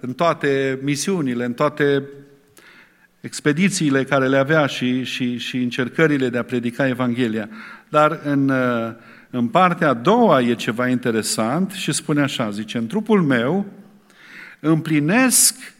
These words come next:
ce lipsește suferințelor lui Hristos pentru trupul lui care este biserica." Și aici e un pic de dichis, aici e un pic de,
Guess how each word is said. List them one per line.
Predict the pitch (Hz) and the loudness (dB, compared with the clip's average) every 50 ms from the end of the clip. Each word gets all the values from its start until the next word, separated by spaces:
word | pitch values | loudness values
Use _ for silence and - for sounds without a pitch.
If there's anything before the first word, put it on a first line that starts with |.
| _ _ _ _ _ _ _ _ _ _ | _ _ _ _ _ _ _ _ _ _
ce | _ - - 226 226 | _ -4 0 2 2
lipsește | 220 202 175 - - 208 196 180 196 - 185 | 2 2 0 0 2 2 2 2 2 0 0
suferințelor | 156 - - 165 160 - 156 156 185 196 185 - - 170 156 156 151 143 | 0 0 0 -2 0 2 2 2 4 2 2 2 2 2 2 2 2 2
lui | 143 143 135 | 0 -2 -2
Hristos | - - 120 - - - - 160 131 120 117 - - - - - - - - - - | -4 -4 -6 -6 -4 -2 0 0 0 0 -2 -4 -8 -10 -14 -20 -20 -20 -20 -4 0
pentru | 143 143 139 - 139 127 | 2 2 2 0 -2 -4
trupul | - - 175 165 175 143 135 135 | -2 -2 -2 -2 0 0 0 2
lui | 143 151 151 147 143 143 - - - - - - | 2 2 2 0 -2 -4 -8 -16 -20 -20 -20 -8
care | - 135 127 135 | -4 -2 0 2
este | 139 131 - - 131 | 0 0 0 -2 -4
biserica." | 120 113 107 - - 127 113 104 107 101 - 110 104 - - - - _ _ _ _ _ | -4 -4 -4 -2 -2 0 0 -2 -4 -6 -10 -12 -14 -16 -18 -20 -20 _ _ _ _ _
Și | - - 120 | -8 -4 -2
aici | 127 143 143 139 - | -2 -2 -2 -4 -2
e | 147 139 135 131 127 123 123 123 - - - - - - _ _ _ _ _ _ _ _ _ _ - | 0 0 2 2 2 0 -2 -2 -6 -12 -20 -20 -20 -20 _ _ _ _ _ _ _ _ _ _ -12
un | 131 120 | -12 -8
pic | - 143 139 139 - | -4 -4 -6 -6 -6
de | 123 127 123 | -6 -6 -4
dichis, | 110 120 117 - - 123 110 - - - - | -4 -6 -10 -8 -6 -6 -6 -6 -6 -10 -12
aici | - 131 123 123 117 - | -10 -8 -8 -8 -8 -8
e | 143 | -6
un | 123 117 | -6 -6
pic | 117 - 139 131 120 | -6 -6 -6 -6 -4
de, | 113 123 123 120 117 117 113 | -4 -2 -2 -2 -2 -4 -6